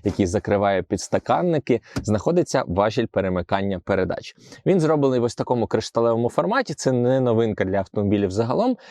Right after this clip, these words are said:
але я чув про нього неоднозначні відгуки, тому що комусь він подобається, як, до прикладу, мені, бо мені здається, що в концепції з салоном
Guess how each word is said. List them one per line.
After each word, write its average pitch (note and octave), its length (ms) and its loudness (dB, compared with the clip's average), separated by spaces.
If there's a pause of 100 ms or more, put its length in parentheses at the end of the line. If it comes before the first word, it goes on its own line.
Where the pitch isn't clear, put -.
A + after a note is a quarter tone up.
(140)
але A#2+ 480 2 (320)
я D3+ 220 4
чув F#3 260 0
про D3 160 0
нього E3 200 2
неоднозначні D3 920 0
відгуки, B2 440 2
тому G#2+ 240 0
що G#2+ 260 -2 (260)
комусь D3 420 2
він B2+ 220 0
подобається, G#2+ 720 2
як, A2+ 140 2
до G2 100 2
прикладу, A2+ 460 0
мені, G2 280 0
бо F#2 220 2
мені F#2+ 220 -4
здається, G2+ 300 0
що F#2+ 160 -2
в F2+ 40 -10
концепції G2 560 -2
з - 60 -8
салоном A2+ 440 0